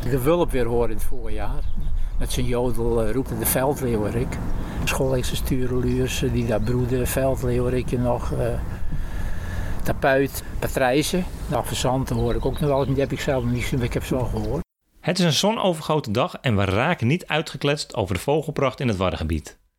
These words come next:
Speaker 2: Jaap, Waddenambassadeur en natuurgids in het Kuitje, laat zich constant afleiden door de vele vogels die vrolijk met ons meekwetteren of krassen.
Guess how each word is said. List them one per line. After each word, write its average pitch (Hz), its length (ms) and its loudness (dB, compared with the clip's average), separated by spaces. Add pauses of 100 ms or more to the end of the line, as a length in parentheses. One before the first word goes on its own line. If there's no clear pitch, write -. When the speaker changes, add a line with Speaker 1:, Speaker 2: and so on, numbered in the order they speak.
(760)
Speaker 2:
Jaap, 87 520 -2 (420)
Waddenambassadeur 101 1000 0 (100)
en 165 100 0
natuurgids 165 500 0
in 127 80 2
het 113 120 -2
Kuitje, 170 560 0 (100)
laat - 160 -4
zich - 200 -8
constant 190 460 0
afleiden 147 420 0
door 110 120 2
de 92 60 -4
vele 151 300 0
vogels 127 400 0
die 92 100 -4
vrolijk 127 380 0
met 113 120 0
ons 101 100 0
meekwetteren 101 600 0
of - 80 -8
krassen. 80 440 -4